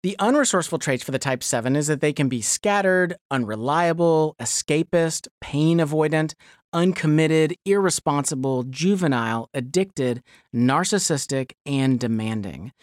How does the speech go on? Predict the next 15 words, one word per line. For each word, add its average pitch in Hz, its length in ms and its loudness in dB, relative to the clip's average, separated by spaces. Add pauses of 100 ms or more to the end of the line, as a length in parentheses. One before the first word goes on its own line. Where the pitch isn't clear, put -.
(240)
Their 180 220 0
primary 202 460 0
strategy 147 680 0
for 135 180 -6
getting 139 240 0
what 131 160 0
they 139 140 2
need 143 180 2
out 131 120 0
of 127 100 -4
life 123 420 -4
is 123 160 -6
by 113 260 -6
enjoying 110 720 -4
life, 82 400 -10